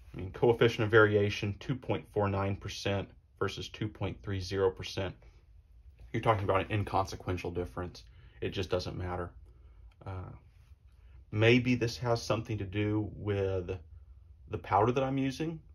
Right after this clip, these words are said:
Uh, I'm using Tight Group powder, which is a fairly fast burner and doesn't have a very high, uh, charge weight or volume for that matter. It's just a fairly small charge.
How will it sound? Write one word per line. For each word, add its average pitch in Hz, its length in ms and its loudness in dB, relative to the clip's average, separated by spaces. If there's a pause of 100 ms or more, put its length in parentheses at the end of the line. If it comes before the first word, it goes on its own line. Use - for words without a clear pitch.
(120)
Uh, 98 160 -8
I'm 98 140 -4
using 104 240 -4
Tight - 240 -2
Group - 260 -6
powder, 95 300 2
which 104 240 -8
is 95 60 -8
a 90 100 -8 (180)
fairly 104 320 2
fast 95 460 -2
burner 98 400 -2 (500)
and 90 260 -2
doesn't 95 280 0
have 92 440 -2 (220)
a 95 60 -6
very 92 200 0
high, 90 400 0 (460)
uh, - 40 -16 (280)
charge 104 320 2
weight 104 320 -2 (1040)
or 95 180 -2 (140)
volume 95 340 2
for - 100 -8
that 98 180 -2
matter. 92 260 0
It's 92 100 -6
just - 160 -10
a 85 40 -4
fairly 98 340 0
small 90 340 -4
charge. 95 500 -2